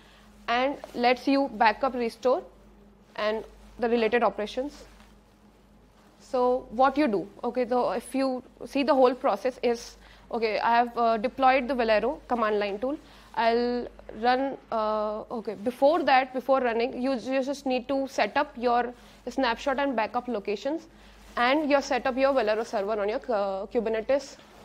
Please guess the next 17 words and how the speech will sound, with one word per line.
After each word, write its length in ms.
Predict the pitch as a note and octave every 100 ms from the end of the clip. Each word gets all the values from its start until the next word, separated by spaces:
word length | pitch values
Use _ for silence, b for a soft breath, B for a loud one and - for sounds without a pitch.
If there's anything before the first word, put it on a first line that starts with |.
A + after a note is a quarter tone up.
| - -
uh, 40 | - - -
cluster. 400 | A#3 G3 - F3+ - B B B
So 460 | - C#4 C#4 C#4+ - - B3+
snapshot 500 | C#4 C#4+ C#4 E4+ E4
and 160 | E4
backup 300 | C4 A#3+ C#4
location 420 | C#4 C4 C4 C#4+ C#4+
is 360 | C#4+ - - - B B B B -
just 400 | G3+ C#4 C#4+ - -
simply 500 | D4 C4 C4 C#4+ C#4+
a 360 | A#3+ A#3+ A#3+ A#3
remote 360 | B3 B3 C4
cloud 340 | - B3+ A3 A#3+ - -
place 420 | A3+ B3 - - -
or 140 | A#3
object 360 | A3 G3 B3 B3+
storage 420 | - A3+ A#3 E4